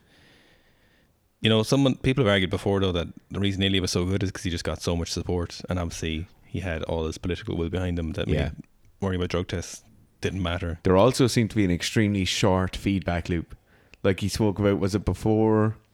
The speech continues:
Speaker 2: I think it might have been before London, where he,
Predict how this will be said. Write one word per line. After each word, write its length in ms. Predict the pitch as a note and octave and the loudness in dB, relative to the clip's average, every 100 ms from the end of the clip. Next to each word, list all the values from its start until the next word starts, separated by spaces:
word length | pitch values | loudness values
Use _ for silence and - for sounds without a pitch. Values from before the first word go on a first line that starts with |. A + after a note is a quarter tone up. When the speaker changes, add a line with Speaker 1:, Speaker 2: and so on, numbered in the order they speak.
| _ _ _ _ _ _ _ _ _ _ - | _ _ _ _ _ _ _ _ _ _ -4
Speaker 2:
I 40 | A#2 | 0
think 120 | D3 | 2
it 40 | |
might 120 | C#3 | 2
have 60 | A2 | 4
been 160 | A2 G2+ | 2 2
before 360 | F#2+ G2+ G2 | -2 0 2
London, 500 | F#2 G#2+ B2 E2 - - _ _ _ | 2 2 2 0 -4 -12 _ _ _
where 280 | F#2+ F#2 F2+ | 0 2 2
he, 520 | F2+ F#2+ F2+ F2 D#2+ | 2 2 2 0 -2